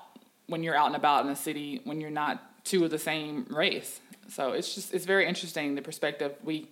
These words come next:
can give on our platform and on every platform we're on. So I'm excited to, to take it deeper. I'm excited to take it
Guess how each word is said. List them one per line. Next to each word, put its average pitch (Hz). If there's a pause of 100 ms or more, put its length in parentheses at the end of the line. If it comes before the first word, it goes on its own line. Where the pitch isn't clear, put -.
(160)
can 175
give 147 (180)
on 147
our 143
platform 143
and 139
on 139 (160)
every 156
platform 139
we're 139
on. 139
So 127 (400)
I'm 185
excited 247
to, 180
to 170
take 170
it 156
deeper. 156
I'm 147
excited 147
to -
take 147
it -